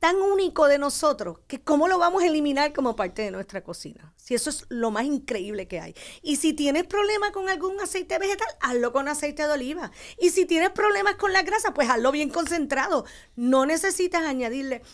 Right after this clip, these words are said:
todas estas cosas. Miren, lo que sucede con todos esos procesos y esas cosas procesadas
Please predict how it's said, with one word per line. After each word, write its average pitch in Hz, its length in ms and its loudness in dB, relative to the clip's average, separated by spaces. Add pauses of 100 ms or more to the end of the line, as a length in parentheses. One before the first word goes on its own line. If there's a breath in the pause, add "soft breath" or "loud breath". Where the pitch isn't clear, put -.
(380 loud breath)
todas 311 260 4
estas 320 260 -2
cosas. 254 300 -4
Miren, 233 300 -2
lo 226 100 0
que 220 100 -4
sucede 240 380 -4
con 370 260 -4
todos 330 360 2
esos 349 360 -2
procesos 262 640 -2
y 226 60 0
esas 226 200 -6
cosas 269 260 -8
procesadas 226 640 -4